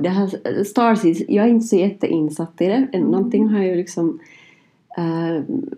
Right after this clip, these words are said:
Speaker 1: hört och läst om det, men, eh, eh, vill du, vill du säga något, något lite om det då? Att liksom vad, vad
Speaker 2: Mm.
Speaker 1: det kan säga åt en, vad ger det åt en?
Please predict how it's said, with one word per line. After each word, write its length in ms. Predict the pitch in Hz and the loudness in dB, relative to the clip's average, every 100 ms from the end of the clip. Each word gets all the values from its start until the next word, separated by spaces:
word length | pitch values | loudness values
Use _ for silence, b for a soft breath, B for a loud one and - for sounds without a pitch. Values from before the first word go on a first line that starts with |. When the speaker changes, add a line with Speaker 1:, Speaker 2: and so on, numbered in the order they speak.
| - 170 | -8 -4
Speaker 1:
hört 400 | 175 202 208 - | 0 0 0 -2
och 140 | 214 | 0
läst 360 | 208 214 208 196 | 2 0 0 0
om 180 | 202 | 2
det, 200 | 196 196 196 | 2 0 0
men, 500 | 190 180 180 175 175 | 0 0 0 0 0
eh, 360 | 170 165 156 - - - - - _ _ _ _ _ _ - 175 | -2 0 0 -2 -10 -16 -20 -20 _ _ _ _ _ _ -6 -4
eh, 160 | 165 156 | -2 -2
vill 340 | - 180 214 | -2 0 0
du, 60 | 226 | 0
vill 220 | 190 202 | 0 0
du 80 | 220 | 0
säga 200 | 208 190 190 | 0 0 -2
något, 320 | - - - | -6 -16 -10
något 400 | - - 208 220 | -8 -2 2 4
lite 320 | 214 196 196 | 2 2 0
om 240 | 185 196 | 0 0
det 140 | 214 226 | 2 2
då? 100 | 156 | 0
Att 200 | - - | -2 -4
liksom 300 | 147 180 170 | -4 -4 -4
vad, 120 | 180 285 | 0 2
vad 100 | - 208 | 2 2
Speaker 2:
Mm. 20 | 190 | 0
Speaker 1:
det 60 | |
kan 200 | - 147 | -2 -4
säga 380 | 151 120 78 - | -4 -4 -2 -4
åt 100 | - | -4
en, 140 | - - | -6 -4
vad 80 | 180 | -2
ger 220 | 165 160 | -2 -4
det 160 | 139 - | -6 -8
åt 100 | - | -10
en? 280 | - 202 | -8 -8